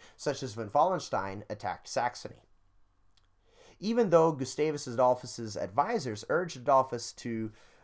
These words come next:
advance on Vienna while Wallenstein wreaked havoc in Saxony, the king refused, because the Sax-, because Saxony was more valuable to Sweden than Vienna was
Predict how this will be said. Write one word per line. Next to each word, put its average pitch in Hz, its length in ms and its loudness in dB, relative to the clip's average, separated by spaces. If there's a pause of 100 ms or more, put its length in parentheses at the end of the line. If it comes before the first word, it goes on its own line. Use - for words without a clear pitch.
(180)
advance 135 500 -2
on 147 140 2
Vienna 127 320 0
while 113 200 2
Wallenstein 117 920 2
wreaked 113 300 -10
havoc 135 340 0
in 110 80 -8
Saxony, 110 640 -4
the 104 80 -10
king 139 260 -4
refused, 127 560 -6 (300)
because 113 300 -8
the 104 100 -10
Sax-, 190 540 -2 (160)
because 120 260 -6
Saxony 139 480 -2
was 117 160 -8
more 135 220 0
valuable 131 400 4
to - 120 -18
Sweden 110 380 -8
than 104 200 -4
Vienna 123 360 0
was 101 400 -2